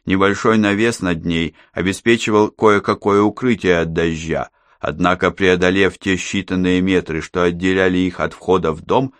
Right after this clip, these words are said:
они уже успели вымокнуть до нитки. Хеннинг нажал на кнопку рядом с дверью,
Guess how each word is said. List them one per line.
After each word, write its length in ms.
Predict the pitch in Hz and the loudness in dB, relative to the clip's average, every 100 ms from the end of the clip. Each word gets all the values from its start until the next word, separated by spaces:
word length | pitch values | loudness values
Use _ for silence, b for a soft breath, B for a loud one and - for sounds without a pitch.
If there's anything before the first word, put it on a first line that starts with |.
| b b | b b
они 240 | 92 104 | 0 2
уже 240 | 113 107 110 | 2 2 0
успели 440 | 107 - 107 107 | -2 -2 0 0
вымокнуть 680 | 95 120 127 - 113 107 - | 2 2 0 -2 -2 -4 -6
до 200 | 104 107 | -4 0
нитки. 560 | 107 101 - - 67 - _ _ _ _ _ _ _ _ _ | 2 2 -2 -8 -10 -12 _ _ _ _ _ _ _ _ _
Хеннинг 440 | 107 117 117 113 | 2 4 2 0
нажал 380 | 110 107 104 107 | 0 2 2 2
на 140 | 101 | 2
кнопку 440 | 92 107 107 - 98 | 0 0 0 0 0
рядом 360 | 92 92 95 | 2 2 0
с 80 | 90 | -2
дверью, 520 | 85 95 107 117 135 | -2 0 0 0 -2